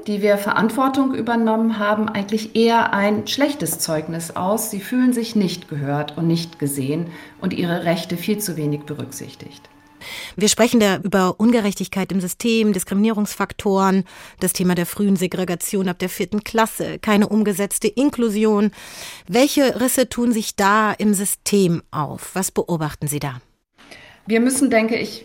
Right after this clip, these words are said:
Speaker 1: wirklich konstatieren, dass nach wie vor es davon abhängt, welche Möglichkeiten die Familie hat, um Kindern eine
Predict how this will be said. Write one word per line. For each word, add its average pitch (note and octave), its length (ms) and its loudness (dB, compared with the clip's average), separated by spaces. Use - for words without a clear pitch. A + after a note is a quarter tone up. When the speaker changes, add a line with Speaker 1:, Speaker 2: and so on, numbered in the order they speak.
Speaker 1:
wirklich A#3 420 0
konstatieren, F3+ 1080 -2
dass E3+ 420 -2
nach G#3 300 0
wie G#3+ 80 0
vor F3 420 0
es - 220 -2
davon E3 340 -4
abhängt, E3 560 -4
welche F3+ 300 -2
Möglichkeiten D#3+ 840 -4
die D#3 140 -6
Familie E3 600 -2
hat, D#3 280 -8
um D#3+ 180 -6
Kindern E3 640 -2
eine D3 540 0